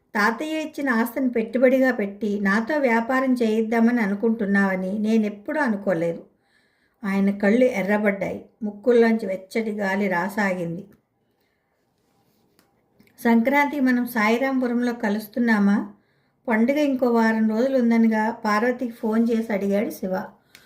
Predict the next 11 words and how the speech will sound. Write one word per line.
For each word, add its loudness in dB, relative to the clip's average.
"నువ్వు 6
వస్తున్నావో 2
లేదో 2
తెలియదు, 2
కానీ 2
నేను 4
మాత్రం 0
అమ్మా 4
నాన్నలతో 2
గడపడానికి 0
వెళ్తున్నాను." -2